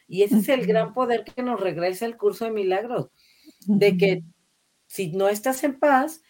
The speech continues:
Speaker 1: pues, la corrección está aquí en tu mente.
Speaker 2: Ujú, ujú.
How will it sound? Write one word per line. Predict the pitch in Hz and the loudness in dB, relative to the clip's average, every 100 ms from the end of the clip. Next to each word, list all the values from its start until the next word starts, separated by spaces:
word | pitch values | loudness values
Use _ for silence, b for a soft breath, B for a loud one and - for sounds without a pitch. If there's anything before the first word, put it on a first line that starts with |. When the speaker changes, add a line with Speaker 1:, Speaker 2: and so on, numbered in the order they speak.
| _ _ | _ _
Speaker 1:
pues, | 185 185 - | -2 -2 0
la | 185 170 | -2 0
corrección | 180 156 156 - 202 240 - | -2 -2 -4 -2 -2 -2 -4
está | 170 - | -4 -2
aquí | 180 190 214 | -2 -4 -4
en | 202 | -4
tu | 190 | -4
mente. | 196 202 202 147 - _ _ _ _ _ _ - | -4 -6 -6 -8 -10 _ _ _ _ _ _ -2
Speaker 2:
Ujú, | 190 156 185 180 175 180 - | -2 -2 -4 -2 -4 -6 -6
ujú. | 185 165 196 | -6 -2 -2